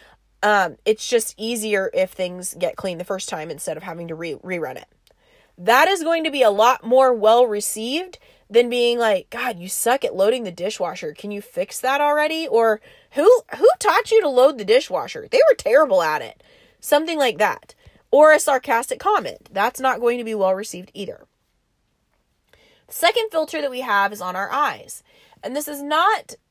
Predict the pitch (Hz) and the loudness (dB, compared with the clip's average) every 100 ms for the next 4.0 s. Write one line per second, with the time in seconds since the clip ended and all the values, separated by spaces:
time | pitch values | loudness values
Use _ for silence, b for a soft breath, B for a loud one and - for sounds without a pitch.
0 | _ - - 277 269 262 262 254 - - | _ -10 -6 -4 -2 -4 -6 -8 -12 -12
1 | - 202 196 220 247 - 202 190 208 196 | -12 -4 -2 -2 -2 -4 -2 -2 -4 -8
2 | 190 202 - 202 202 196 190 214 b b | -8 -10 -10 -6 -4 -4 -4 -8 b b
3 | - 202 247 240 262 247 196 190 190 | -20 -6 -2 0 -2 -2 0 2 0